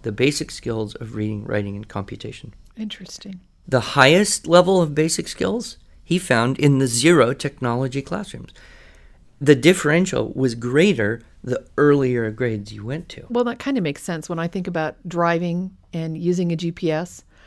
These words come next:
Speaker 2: I don't necessarily
Speaker 1: <laughs>
Speaker 2: remember how to get there without the G P S.
Speaker 1: Yes, yes. And, and if, now if we had a, a regular map, you know, we'd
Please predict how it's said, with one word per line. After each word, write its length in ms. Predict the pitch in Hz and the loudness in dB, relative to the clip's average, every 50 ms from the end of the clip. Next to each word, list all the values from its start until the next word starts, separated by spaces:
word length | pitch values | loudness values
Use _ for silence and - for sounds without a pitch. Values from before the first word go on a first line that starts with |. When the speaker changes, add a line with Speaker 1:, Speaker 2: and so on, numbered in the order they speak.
| - - _ _ _ | -20 -20 _ _ _
Speaker 2:
I 120 | - 180 | -2 0
don't 220 | 190 214 202 - - _ _ - - | 0 0 -2 -4 -6 _ _ -8 2
necessarily 520 | 185 190 180 - 214 - 226 226 233 226 220 | 6 6 6 6 6 6 8 10 10 10 10
Speaker 1:
<laughs> 120 | 226 226 | 10 10
Speaker 2:
remember 540 | 233 233 240 247 240 233 208 196 240 233 - - - - - _ | 10 10 8 10 10 10 8 8 4 0 -4 -12 -20 -20 -20 _
how 160 | - 214 214 | 4 4 6
to 60 | 214 | 6
get 220 | 202 185 233 233 233 | 6 6 6 6 6
there 140 | 208 185 185 | 2 2 4
without 320 | 190 202 240 285 330 - | 2 2 2 0 0 0
the 60 | 214 156 | -2 -2
G 140 | 147 139 131 | -2 -4 -6
P 160 | - 127 101 | -6 -8 -10
S. 300 | 104 120 143 - - _ _ | -10 -12 -14 -16 -20 _ _
Speaker 1:
Yes, 540 | - 131 135 147 156 147 113 107 - - - - - - - | -6 -4 -4 -2 -2 -4 -8 -10 -12 -16 -16 -20 -20 -14 -10
yes. 300 | 143 139 131 117 - - | -8 -8 -8 -8 -6 -4
And, 180 | 123 123 - - | -4 -4 -2 -2
and 120 | 139 135 135 | -2 0 0
if, 260 | 123 117 - - - - - - - - - - | -2 -4 -6 -16 -20 -20 -20 -20 -20 -20 -20 -8
now 220 | - 147 147 147 143 | 0 2 4 4 4
if 120 | 131 - | 2 0
we 80 | - 139 | -2 0
had 180 | 139 135 123 113 | 0 0 0 -2
a, 180 | - - - - | -4 -6 -8 -6
a 80 | - 120 | -6 -4
regular 480 | 117 110 120 147 170 185 156 123 113 113 | 0 2 2 4 6 4 4 4 2 0
map, 460 | 107 104 101 95 - 113 107 - - | 0 0 0 0 -2 -4 -10 -12 -12
you 60 | 131 | -12
know, 160 | 120 117 110 104 | -10 -8 -8 -8
we'd 260 | 113 120 202 247 | -4 0 0 0